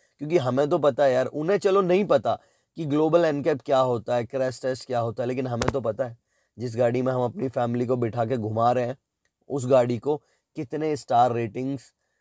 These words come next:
मिली हैं या उसका टेस्ट करा भी गया है या नहीं किया गया। फैसला आपका है,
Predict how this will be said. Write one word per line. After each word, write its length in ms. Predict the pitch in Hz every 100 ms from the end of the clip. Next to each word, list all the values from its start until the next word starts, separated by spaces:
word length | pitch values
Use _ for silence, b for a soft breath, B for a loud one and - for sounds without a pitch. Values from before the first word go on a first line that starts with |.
| _ _ -
मिली 380 | 113 123 131 127
हैं 220 | 104 113 _ _ _ _ _ _ _ 120
या 320 | 139 151 -
उसका 260 | 139 131 151
टेस्ट 400 | 131 143 139 - _
करा 300 | - 135 143
भी 160 | 151 165
गया 240 | 143 131
है 180 | 127 143 - _ -
या 120 | 117
नहीं 300 | 110 104 104
किया 180 | 90 113
गया। 260 | - - _ _ _ _ _ _ _ -
फैसला 380 | 120 117 143 143
आपका 260 | 123 151
है, 160 | 156 180